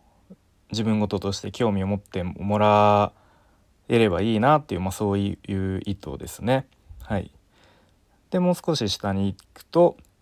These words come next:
えー、まあ、実績ということで、<laughs> あ、まあ、実績ですね。一応、まあ、リオンさんの表紙デザインを、まあ、リ-、リオンさんとはここで書いてないですけど、その、まあ、初めてKindle出版された方の表紙デザインを、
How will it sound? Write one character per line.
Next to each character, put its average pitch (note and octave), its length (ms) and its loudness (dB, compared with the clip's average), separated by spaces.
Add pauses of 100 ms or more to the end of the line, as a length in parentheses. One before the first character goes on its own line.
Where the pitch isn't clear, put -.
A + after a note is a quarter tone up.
(600)
え G2 440 0
ー、 - 40 -6
ま C#3 80 6
あ、 B2 40 0
実 G2+ 320 -4
績 B2 180 -2
と - 100 -6
い - 20 -4
う F2 40 -4
こ - 100 -14
と G2 140 -6
で、 G2+ 300 4 (300)
<laughs> - 280 -20
あ、 - 400 0
ま G#2+ 120 0
あ、 - 20 0
実 G#2 440 -2
績 A2+ 420 2
で A#2 100 0
す - 100 -6
ね。 G2+ 80 0
一 G#2 220 2
応、 A#2 280 6 (680)
ま B2 80 2
あ、 - 20 6
リ B2 140 4
オ A#2 80 4
ン G#2+ 40 2
さ G2+ 160 -4
ん G2 80 -2
の C#3+ 200 4 (100)
表 G#2+ 240 -2
紙 A2+ 120 -2
デ A2 120 2
ザ A2 160 2
イ G2+ 80 2
ン F#2 100 -2
を、 E2+ 160 -6 (480)
ま G#2+ 120 -2
あ、 - 20 2
リ-、 A#2 160 -4
リ C3+ 180 4
オ D3+ 60 6
ン B2 60 4
さ G#2+ 160 0
ん F#2+ 40 -2
と F#2 80 -2
は F2+ 60 -4
こ G2 120 -6
こ F#2+ 220 -4 (240)
で G2+ 180 -2
書 C3+ 100 0
い G#2 80 -2
て G2+ 80 -4
な G2 100 0
い F2+ 40 -2
で E2+ 80 -6
す - 100 -12
け F2 100 -10
ど、 F#2 220 -2 (420)
そ G2+ 80 -8
の、 G#2 80 -2
ま G#2+ 100 0
あ、 - 40 2
初 B2 240 0
め A#2 120 2
て D#3 340 2
Kindle A2+ 300 -2
出 - 240 -4
版 F#2+ 200 -4
さ G2 100 -4
れ F#2+ 80 -2
た F#2 160 -6
方 G#2+ 300 -2
の C3+ 140 4
表 A#2+ 260 0
紙 G#2+ 200 -6
デ G#2 120 0
ザ G#2+ 160 0
イ F2+ 80 -4
ン E2 80 -6
を、 E2 100 -12